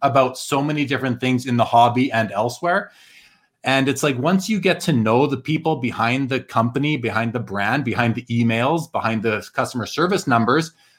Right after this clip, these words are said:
I think that you get, you become more sympathetic when you get to know them as people. And especially if you become friends with them, like you just mentioned. And let's face it, we're at these card shows, seeing these people, seeing our fellow hobbyists, probably more than we see some of our family and long-term friends.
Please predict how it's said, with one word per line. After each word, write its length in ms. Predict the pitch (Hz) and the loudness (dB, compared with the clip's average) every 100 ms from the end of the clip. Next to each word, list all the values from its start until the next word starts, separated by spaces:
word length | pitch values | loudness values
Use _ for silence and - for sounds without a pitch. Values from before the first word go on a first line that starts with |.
| _ - | _ -4
I 80 | 123 | -2
think 300 | 139 170 170 | 0 -2 -2
that 180 | 160 | -4
you 320 | 143 147 147 131 | -2 2 2 2
get, 220 | 139 143 131 | 0 -2 -4
you 180 | 139 135 | -4 -4
become 340 | 135 123 180 | -4 -2 0
more 160 | 196 196 | 2 0
sympathetic 600 | 190 190 165 156 135 95 | -2 -4 0 0 0 0
when 100 | 117 | 0
you 100 | 113 | 2
get 140 | 135 131 | 2 0
to 60 | 127 | 0
know 140 | 120 | 2
them 160 | 117 110 | 2 -2
as 100 | - | -4
people. 500 | - - 101 - _ - | -4 -2 -2 -6 _ 2
And 320 | 160 185 185 | 4 4 2
especially 460 | 175 - 196 190 220 | 0 -2 -4 -2 0
if 80 | |
you 100 | 185 | 2
become 320 | 160 160 151 123 | 2 -2 -4 0
friends 300 | 156 202 202 | 2 2 2
with 80 | |
them, 100 | 135 | 0
like 180 | 123 123 | 0 0
you 120 | 143 | -2
just 180 | 139 131 | -4 -4
mentioned. 400 | 131 185 185 117 | -2 -2 -2 -2
And 160 | 123 131 | -2 -2
let's 220 | 165 - | -4 -2
face 200 | 175 165 | -2 -2
it, 40 | |
we're 140 | 123 170 | -2 -2
at 100 | 170 | -2
these 140 | - | -8
card 300 | - 135 160 | -2 -2 0
shows, 300 | - 123 123 - _ _ _ _ _ | 0 0 0 -4 _ _ _ _ _
seeing 380 | - - 190 208 | -6 4 6 6
these 180 | 165 - | 4 2
people, 420 | 127 113 117 170 | 2 2 4 2
seeing 260 | 165 165 185 | 2 0 4
our 320 | 156 - 120 | 2 2 -4
fellow 260 | 156 147 135 | -2 0 0
hobbyists, 640 | 123 143 170 123 127 - | 2 2 2 -2 -4 -8
probably 280 | - 156 156 | -2 -2 0
more 220 | 139 160 | 0 0
than 140 | 170 170 | 0 -2
we 120 | 160 | -4
see 200 | - 156 | -2 -2
some 220 | - 156 | -2 -4
of 100 | 147 | 0
our 160 | 147 - | 0 2
family 380 | 135 139 143 139 | 0 0 0 -2
and 100 | 123 | 2
long-term 540 | 135 156 160 139 120 | 2 0 -4 -2 -2
friends. 500 | - 113 113 160 | -2 -2 0 -2